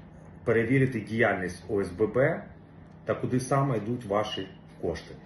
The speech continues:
По-перше, вам необхідно ознайомитись зі статутом О С Б Б, а також з протоколами загальних зборів О С Б Б та протоколами правління О С Б Б, а також зі с-, е, фінансовою звітністю, е,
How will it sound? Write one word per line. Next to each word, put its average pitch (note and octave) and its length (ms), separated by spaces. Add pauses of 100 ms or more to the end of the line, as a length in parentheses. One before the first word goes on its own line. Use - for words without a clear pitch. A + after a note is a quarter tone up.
(380)
По-перше, C3 560
вам E3+ 220
необхідно C3+ 540
ознайомитись A2 800
зі G2 180
статутом A2+ 600 (100)
О G#2 120
С F#2+ 80
Б G2+ 140
Б, E2 320
а F#2 60
також - 300
з - 80
протоколами A2 760
загальних G#2 480
зборів G#2+ 380
О A2+ 40
С G#2+ 80
Б A2+ 140
Б A#2 280 (240)
та C#3 140
протоколами C3 680
правління G#2 520
О D#2+ 60
С D2+ 80
Б D#2+ 120
Б, C#2+ 200 (380)
а G2 80
також F3 300 (320)
зі G2+ 400
с-, - 180 (160)
е, G#2 160
фінансовою G#2+ 720
звітністю, G2+ 640
е, F#2 640